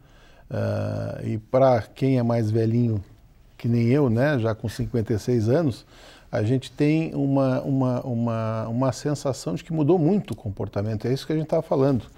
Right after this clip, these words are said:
Eh, o-, outra coisa que eu esqueci de comentar no, no, no início, eu não me lembro de, na minha idade, me-, quando eu era novo, né, eh, quando era guri,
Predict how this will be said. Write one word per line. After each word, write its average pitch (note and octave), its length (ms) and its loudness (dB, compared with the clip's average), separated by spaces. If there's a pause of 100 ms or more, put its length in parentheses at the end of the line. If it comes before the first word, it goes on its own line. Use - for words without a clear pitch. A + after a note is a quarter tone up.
(520)
Eh, A2+ 440 -2
o-, B2+ 300 -2
outra D3 240 2
coisa C#3 340 2
que - 100 -4
eu C3 40 2
esqueci B2+ 320 -2
de B2+ 80 -4
comentar A#2 500 0
no, A2 240 -2
no, G2+ 180 0
no B2 140 0
início, B2 420 0
eu B2 40 4
não C#3+ 100 4
me D#3+ 140 4
lembro C#3 320 6
de, A#2+ 80 2
na B2+ 140 4
minha C#3+ 240 6
idade, B2 520 4 (500)
me-, B2 260 4 (540)
quando A2+ 220 2
eu A#2+ 60 6
era C3 200 8 (180)
novo, A#2 500 6
né, D#3+ 240 2 (580)
eh, A2 320 -6
quando G#2+ 180 0
era A2+ 120 4
guri, B2+ 360 4